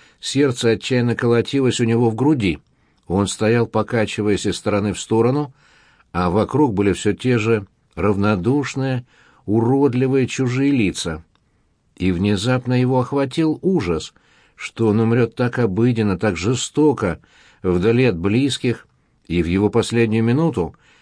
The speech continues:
рядом не будет никого, никого, никого.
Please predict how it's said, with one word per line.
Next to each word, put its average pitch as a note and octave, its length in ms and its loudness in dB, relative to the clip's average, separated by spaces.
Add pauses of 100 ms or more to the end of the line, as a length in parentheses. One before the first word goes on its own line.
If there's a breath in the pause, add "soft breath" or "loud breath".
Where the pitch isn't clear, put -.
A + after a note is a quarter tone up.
(140 soft breath)
рядом B2+ 540 0
не C3+ 120 -2
будет C3+ 420 -2
никого, C#3+ 840 -2 (380)
никого, F#2 920 -2
никого. D#3+ 640 -2